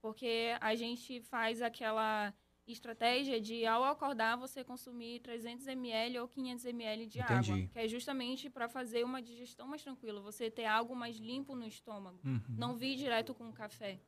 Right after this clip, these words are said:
Speaker 1: Então, a gente dá essa, essa sugestão. Mas água com gás pode.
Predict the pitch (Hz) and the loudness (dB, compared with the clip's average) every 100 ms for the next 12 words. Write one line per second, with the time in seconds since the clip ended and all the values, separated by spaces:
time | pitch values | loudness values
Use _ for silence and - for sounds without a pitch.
0 | _ _ _ 202 208 208 220 202 226 214 | _ _ _ -12 -6 -6 -6 -8 0 2
1 | 208 220 262 240 233 226 208 220 226 220 | 2 0 -4 -4 -4 -8 -12 -10 -10 -10
2 | - 240 247 269 226 180 - _ _ _ | -12 -10 -10 -10 -12 -12 -18 _ _ _
3 | 254 277 311 330 - 359 349 359 - 403 | -8 -4 -4 -8 -12 -12 -12 -12 -14 -10
4 | - - | -10 -12